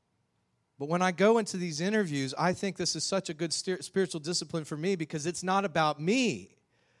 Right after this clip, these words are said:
It's not about me and what I want. I'm trying to learn about the other person. I'm trying to find commonality. And what am I doing in this? I'm getting out of my comfort <laughs> zone. I'm paying attention.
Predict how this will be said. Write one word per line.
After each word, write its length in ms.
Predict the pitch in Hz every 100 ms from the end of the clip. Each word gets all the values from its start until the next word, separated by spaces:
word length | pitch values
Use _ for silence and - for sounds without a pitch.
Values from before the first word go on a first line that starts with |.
| _
It's 120 | -
not 160 | 214 262
about 220 | 196 147
me 380 | 139 165 254 233
and 100 | 151
what 140 | 147
I 220 | 151 196 330
want. 320 | 175 196 175
I'm 100 | 240
trying 280 | - 220 196
to 80 |
learn 280 | 175 190 240
about 220 | 226 196
the 100 | 196
other 160 | 185 170
person. 680 | - 233 311 - - 110 98 _ _ _ -
I'm 80 | 170
trying 240 | 226 233
to 60 | 208
find 340 | 226 220 202
commonality. 800 | - 214 202 190 208 247 185 113 - -
And 140 | 147
what 160 | 151 208
am 100 | 214
I 100 | 202
doing 520 | 175 214 240 269 262 - _ -
in 200 | 185 233
this? 340 | 269 254 - - -
I'm 120 | 127
getting 260 | 117 139 139
out 160 | 127 165
of 60 |
my 120 | 233
comfort 480 | 247 - 170 170 180
<laughs> 0 |
zone. 420 | 165 180 214 208 151 - _ _ _ _ _ _ _ _ -
I'm 100 | -
paying 320 | - 156 247
attention. 640 | 233 175 147 - 151 147